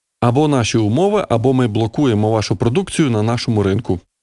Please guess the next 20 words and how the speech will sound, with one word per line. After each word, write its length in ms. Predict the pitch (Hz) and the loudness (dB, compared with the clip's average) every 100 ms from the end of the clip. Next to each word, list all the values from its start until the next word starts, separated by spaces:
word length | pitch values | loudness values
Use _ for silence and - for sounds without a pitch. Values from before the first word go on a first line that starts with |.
| _ _ - | _ _ -2
У 120 | 139 | 0
найбільш 440 | 151 147 180 185 | 2 0 -2 -4
недосвідчених 800 | 151 139 131 - 196 - 202 147 | -2 0 0 -2 -4 -2 -4 -2
віджимають 580 | 135 110 127 131 160 165 | -2 0 0 2 0 -2
ще 200 | - 147 | -2 -2
й 40 | |
технології. 760 | 139 135 - 147 139 113 - 92 - _ _ _ - | -2 -4 0 0 0 -2 -6 -8 -14 _ _ _ -4
Гарна 340 | 120 190 185 | 0 0 2
новина 320 | 165 143 151 170 | 2 2 0 -2
в 80 | |
тому, 260 | - 190 214 | 0 0 0
що 220 | - 143 | -2 0
більшість 400 | 117 170 185 170 | 2 0 0 -4
технологічного 720 | - - 127 127 - - 123 | -4 -2 0 0 -2 0 0
європейського 640 | 127 113 117 143 117 - 104 | 2 0 0 0 0 0 0
бізнесу 480 | 98 175 226 202 147 | 0 -2 -2 -2 -2
про 140 | 110 | -2
це 160 | 110 120 | 0 0
вже 200 | 98 98 | 2 0
знає 500 | 123 113 175 214 | 0 0 0 -2